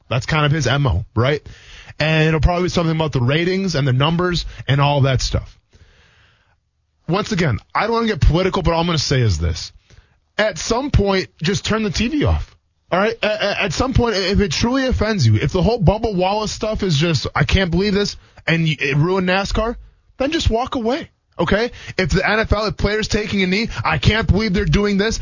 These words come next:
I can't believe this, I can't believe that," then just walk away.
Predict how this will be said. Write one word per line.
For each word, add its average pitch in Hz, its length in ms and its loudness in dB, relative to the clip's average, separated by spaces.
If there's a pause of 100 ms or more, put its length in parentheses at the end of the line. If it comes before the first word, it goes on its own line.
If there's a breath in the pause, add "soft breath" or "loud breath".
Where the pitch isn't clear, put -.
I 135 120 0
can't 208 280 4
believe 208 260 2
this, 208 180 2
I 180 40 2
can't 196 200 0
believe 196 180 2
that," 196 260 0 (480 soft breath)
then 208 160 2
just 190 220 0
walk 175 300 0
away. 98 260 0